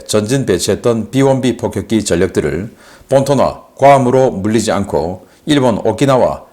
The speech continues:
가데나 공군기지에 전진 배치하고 긴급 출격 준비 상태를 유지하고 있다고 복수의 오신트 소식통들이 십이월 이십팔 일 리포트했습니다. 일본 오키나와 소재 가데나 공군기지를 모니터링하는 소식통들은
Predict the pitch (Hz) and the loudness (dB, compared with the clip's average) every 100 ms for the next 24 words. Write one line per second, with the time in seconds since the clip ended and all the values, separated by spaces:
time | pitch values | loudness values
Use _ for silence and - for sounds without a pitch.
0 | - 110 113 143 135 117 104 110 107 95 | -2 2 2 4 2 2 -2 -2 -2 0
1 | 117 117 - 107 101 117 110 95 - 104 | 2 2 0 -2 0 -2 0 -2 2 0
2 | 85 - 90 - - _ - 160 127 - | 0 -4 -8 -14 -20 _ -2 0 0 -2
3 | - - 135 135 127 - 101 117 110 101 | -6 -4 0 0 -2 -4 -2 -2 -2 -2
4 | 101 71 67 - - 101 95 110 107 95 | -2 -2 -6 -20 -8 -2 0 2 2 0
5 | 85 82 92 123 - _ _ 120 117 - | 0 -2 -2 -6 -12 _ _ -4 -2 0
6 | 95 87 - 95 123 110 - 98 98 90 | 0 0 -2 -2 -2 -2 -2 -2 -2 -2
7 | 107 71 - - - - - 117 110 104 | -2 -4 -8 -20 -14 -4 -2 2 2 2
8 | 85 90 107 110 110 110 - 90 95 87 | 0 -6 -2 0 0 -2 -4 -4 -2 -2
9 | 80 - 69 - - _ _ _ _ _ | -4 -6 -8 -10 -12 _ _ _ _ _
10 | _ _ - 156 151 113 117 151 147 139 | _ _ 0 2 4 4 2 2 4 4
11 | - 98 117 117 113 107 131 110 92 98 | 2 0 2 2 2 2 4 0 0 -2
12 | 104 101 101 80 64 62 95 101 110 95 | -2 -2 -2 -2 -4 -4 -2 0 -2 0
13 | 90 101 98 - 104 - 87 92 80 76 | 0 0 -2 -2 -2 -2 -2 0 0 -4
14 | 131 | -8